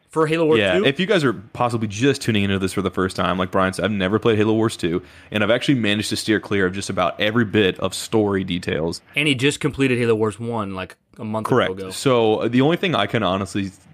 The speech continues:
Speaker 2: like, recall ever seeing from this game, really, was the announcement trailer back in, like, what, twenty fifteen, I think it was?
Speaker 1: Uh, might have been
Speaker 2: Yeah.
Speaker 1: fifteen, yeah.
Speaker 2: But I just
Speaker 1: Dude, Josh, a travesty has occurred.
Speaker 2: Oh, no.
Speaker 1: I think our excitement got the best of us,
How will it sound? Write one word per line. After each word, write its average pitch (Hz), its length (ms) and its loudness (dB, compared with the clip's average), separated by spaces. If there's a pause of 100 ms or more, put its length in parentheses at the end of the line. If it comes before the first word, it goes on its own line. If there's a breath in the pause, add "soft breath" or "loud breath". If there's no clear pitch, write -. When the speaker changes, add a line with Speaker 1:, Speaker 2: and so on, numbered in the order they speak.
(120)
Speaker 2:
like, 87 260 -6
recall 107 480 2
ever 95 460 0
seeing 131 520 0
from 185 200 -2
this 190 160 0
game, 196 340 0 (140)
really, 139 420 4 (340 loud breath)
was 98 280 2
the 107 100 2
announcement 104 460 -2
trailer 95 280 2
back 98 280 0
in, 98 80 2
like, 85 340 -2 (200)
what, 107 280 -2
twenty 113 260 0
fifteen, 127 640 -2 (200)
I 127 80 -2
think 147 180 -4
it - 100 -2
was? 160 280 -2 (140)
Speaker 1:
Uh, 135 720 -8
might 156 140 -4
have 135 80 -8
been 101 100 -8
Speaker 2:
Yeah. 101 200 -4
Speaker 1:
fifteen, 95 320 -10 (100)
yeah. 95 300 -10
Speaker 2:
But 120 80 2
I 143 40 4
just 143 160 -6 (220)
Speaker 1:
Dude, 175 340 2
Josh, 139 400 4
a 127 80 -2
travesty 143 560 2
has 107 140 2
occurred. 101 400 -2 (100)
Speaker 2:
Oh, 104 380 -2
no. 101 480 -4 (640)
Speaker 1:
I - 40 -4
think 143 160 0
our 127 100 4
excitement 120 380 -2
got 107 80 0
the 107 60 -8
best 107 240 -2
of - 80 -12
us, - 240 -10